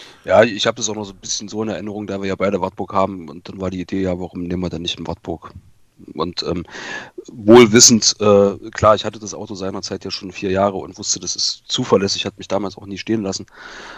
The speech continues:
Ähm, das ist aber trotzdem eine Nummer, das halt mit so einem Auto zu machen, ne? Also,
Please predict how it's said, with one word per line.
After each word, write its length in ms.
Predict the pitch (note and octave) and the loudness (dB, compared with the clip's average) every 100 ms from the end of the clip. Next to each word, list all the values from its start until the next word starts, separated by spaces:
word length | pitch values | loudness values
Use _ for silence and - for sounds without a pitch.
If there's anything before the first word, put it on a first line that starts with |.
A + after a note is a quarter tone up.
| - _ - | -20 _ 4
Ähm, 500 | G2+ G2+ G2 F#2+ - _ _ - | 6 6 2 -6 -14 _ _ -4
das 140 | - | 0
ist 80 | G2+ | 2
aber 120 | F#2+ | 0
trotzdem 640 | F#2 G2+ - G#2+ G2 D#2 D#2 | -2 0 2 4 0 -8 -14
eine 240 | F#2 G#2 | -6 -2
Nummer, 440 | G#2 A#2 G#2+ F#2 E2 F2+ G2 | 2 6 6 6 -2 -16 -12
das 180 | G2+ - | -4 -2
halt 140 | G2 | -2
mit 80 | F#2+ | -4
so 60 | F#2+ | -12
einem 100 | D2 | -10
Auto 160 | F2 | -10
zu 160 | - - | -8 -8
machen, 300 | E2+ E2 D#2+ | -10 -16 -14
ne? 120 | G2 | -12
Also, 320 | - F#2+ - | -8 -6 -6